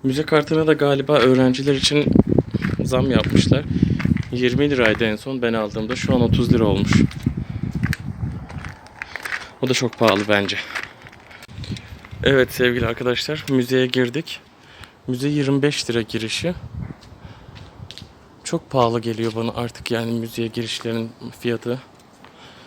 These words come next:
Kültür ve Turizm Bakanlığı nereden sokacağını iyi buldu.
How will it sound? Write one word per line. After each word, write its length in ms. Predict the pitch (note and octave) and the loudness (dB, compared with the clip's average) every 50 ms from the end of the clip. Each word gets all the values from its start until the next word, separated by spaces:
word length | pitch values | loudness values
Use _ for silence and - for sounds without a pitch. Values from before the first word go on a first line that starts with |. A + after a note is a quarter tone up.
| - - - - - - - - - - - - - - - - | -20 -20 -20 -20 -20 -20 -20 -20 -20 -20 -20 -20 -20 -20 -16 -10
Kültür 360 | - C#3+ C3 - - C#3 C#3+ | -6 -6 -6 -4 -2 0 0
ve 60 | C#3+ | 0
Turizm 420 | C#3 - C#3+ D3 C3+ C#3+ C#3+ C#3+ C3+ | 0 -2 -4 -4 -2 -2 -2 0 0
Bakanlığı 520 | C3+ C3 - C#3+ C3 B2+ C3 C3 C3+ C#3 | -2 -2 -2 -2 0 0 2 2 2 2
nereden 280 | C#3 C#3 C3+ - C#3+ C3+ | 2 2 2 0 0 -2
sokacağını 640 | - - C3+ B2+ C3+ B2 C3 C3 C3 C3+ C#3+ D3 | -2 -4 -4 -2 -2 0 2 2 2 2 0 0
iyi 240 | C3+ C#3+ C3+ C3+ B2+ | -2 0 -2 -2 -2
buldu. 340 | B2+ A#2+ A2 A2+ C#3 E3 | -2 -4 -4 -2 -4 -4